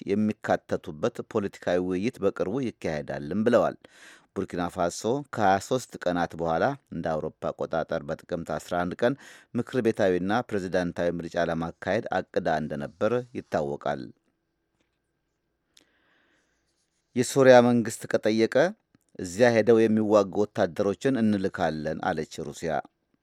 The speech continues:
የክሬምሊን ቤተ መንግስት አፈቀላጤ ዲሚትሪ ፔስኮቭ ዛሬ አርብ እንደገለጡት፣ ይህ አይነቱ ጥያቄ ግን በውይይት ሚዛን ላይ ይቀመጣል።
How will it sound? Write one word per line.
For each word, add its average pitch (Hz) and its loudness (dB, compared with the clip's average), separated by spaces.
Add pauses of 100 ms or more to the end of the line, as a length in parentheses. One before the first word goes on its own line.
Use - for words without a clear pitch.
(500)
የክሬምሊን 107 0
ቤተ 101 -2
መንግስት 101 -4
አፈቀላጤ 101 0 (180)
ዲሚትሪ 113 -2 (240)
ፔስኮቭ 123 2 (220)
ዛሬ 104 2 (160)
አርብ 98 2
እንደገለጡት፣ 87 -2 (460)
ይህ 135 -2
አይነቱ 107 2 (140)
ጥያቄ 98 0 (120)
ግን 113 -4 (120)
በውይይት 104 -2
ሚዛን 98 0
ላይ 73 -4
ይቀመጣል። 73 -4